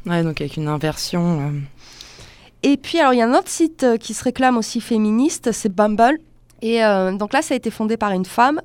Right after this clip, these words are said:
Speaker 2: Whitney Wolfe. C'est, euh, l'ancienne cofondatrice de Tinder.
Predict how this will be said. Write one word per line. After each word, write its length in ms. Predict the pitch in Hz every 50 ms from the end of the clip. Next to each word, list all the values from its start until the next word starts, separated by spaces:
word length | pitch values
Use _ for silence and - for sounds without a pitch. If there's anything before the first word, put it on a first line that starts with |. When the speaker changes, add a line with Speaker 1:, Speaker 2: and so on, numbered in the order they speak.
| - -
Speaker 2:
Whitney 340 | 233 226 - 214 214 214 196
Wolfe. 540 | 196 180 190 233 269 339 - - - - - - - - - - - - - - - - - -
C'est, 320 | - - 262 247 233 226 208
euh, 120 | 202 - -
l'ancienne 460 | 240 269 302 302 - - 359 349 339
cofondatrice 880 | - - - - 349 330 - - 302 285 165 147 - - - - 320 311
de 80 | - 262
Tinder. 400 | 262 - - 262 247 208 208